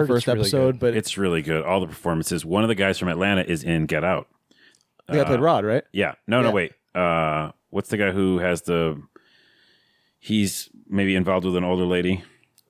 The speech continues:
Speaker 1: Uh, his real name was
Speaker 2: Oh.
Speaker 3: That
Speaker 1: Daryl?
Speaker 3: guy.
Speaker 1: No, not Daryl.
Speaker 2: It, <laughs> his, his mo-, his name is, uh, Logan Key,
Speaker 3: Oh, yeah.
Speaker 2: which I thought was really funny because Keegan
Speaker 3: Key and,
Speaker 2: Key.
Speaker 3: Key and Peele, yeah.
Speaker 2: <laughs>
Speaker 3: He's an am-, amazing actor, and he's also in Atlanta. Anyways,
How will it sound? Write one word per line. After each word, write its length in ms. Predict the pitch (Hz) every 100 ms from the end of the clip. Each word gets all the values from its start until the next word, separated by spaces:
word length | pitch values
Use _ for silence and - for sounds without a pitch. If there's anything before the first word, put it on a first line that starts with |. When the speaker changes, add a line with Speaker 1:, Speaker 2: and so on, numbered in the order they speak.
| -
Speaker 1:
Uh, 220 | 110 101 92 _ _ _ _
his 320 | 123 123 113
real 200 | 101 135
name 140 | 123 107
was 80 | 170
Speaker 2:
Oh. 440 | 160 123 101 - -
Speaker 3:
That 160 | 104 107
Speaker 1:
Daryl? 360 | 127 175 208 175
Speaker 3:
guy. 40 |
Speaker 1:
No, 220 | 110 90 -
not 160 | 98 104
Daryl. 280 | 80 90 - _ _ 151
Speaker 2:
It, 360 | 151 156 160 - -
<laughs> 220 | - _ _
his, 220 | 135 135 _
his 160 | 139 135
mo-, 120 | 175
his 240 | - 143 135
name 200 | 170 180
is, 120 | 127
uh, 280 | 107 98 -
Logan 520 | 107 117 135 135 120
Key, 380 | - 131 139 170 - _ - _ _ _ _
Speaker 3:
Oh, 160 | 110 98
yeah. 260 | 90 87 110
Speaker 2:
which 180 | 127
I 80 | 113
thought 180 | 113 113
was 140 | 107
really 120 | 110 107
funny 280 | 117 113
because 400 | 113 - 107 92
Keegan 340 | - 123 120 131
Speaker 3:
Key 60 | 92
and, 60 |
Speaker 2:
Key. 220 | 135 143 156
Speaker 3:
Key 200 | 101 95
and 100 | 92
Peele, 220 | 92 87
yeah. 220 | 85 80
Speaker 2:
<laughs> 40 | - _ - - - -
Speaker 3:
He's 180 | 143 135
an 80 | 127
am-, 160 | 110 104
amazing 440 | 104 110 107 98
actor, 320 | 90 92 113
and 120 | 92 92
he's 120 | 87
also 240 | 85 87
in 60 | 80
Atlanta. 440 | 76 80 82 80
Anyways, 460 | 80 67 65 -